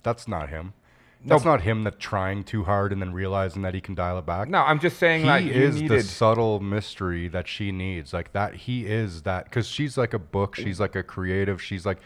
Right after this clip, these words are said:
Speaker 1: got this idea of the guy she needs, and, and he actually is that.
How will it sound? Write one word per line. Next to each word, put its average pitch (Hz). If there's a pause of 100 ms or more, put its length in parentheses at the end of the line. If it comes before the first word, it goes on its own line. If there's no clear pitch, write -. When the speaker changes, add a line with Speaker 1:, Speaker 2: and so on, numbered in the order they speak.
(300)
Speaker 1:
got 110
this 123
idea 104
of 92
the 95
guy 92
she 98
needs, 82
and, 98
and 104
he 139
actually 110
is 87
that. 90